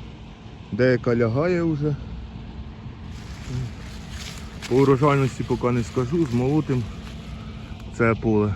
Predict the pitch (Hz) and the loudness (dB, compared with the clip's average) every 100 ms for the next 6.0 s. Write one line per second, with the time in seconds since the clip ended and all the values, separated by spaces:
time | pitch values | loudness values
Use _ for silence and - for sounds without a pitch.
0 | 85 104 104 110 101 - 101 95 95 87 | -4 -2 -2 -2 -4 -2 -2 0 -2 -2
1 | - - - - - - - - - 107 | -8 -12 -14 -12 -12 -12 -12 -12 -2 0
2 | 107 127 127 123 117 151 143 127 - 120 | 6 8 8 6 2 2 2 2 2 2
3 | 113 - 113 107 104 - - - - - | 2 2 2 4 0 -4 -10 -12 -12 -12
4 | - - - - - 104 120 117 - 113 | -12 -12 -12 -10 -2 0 2 0 2 0
5 | 104 113 104 95 - 95 92 - 95 90 | 2 0 0 -2 0 0 0 -2 -4 -4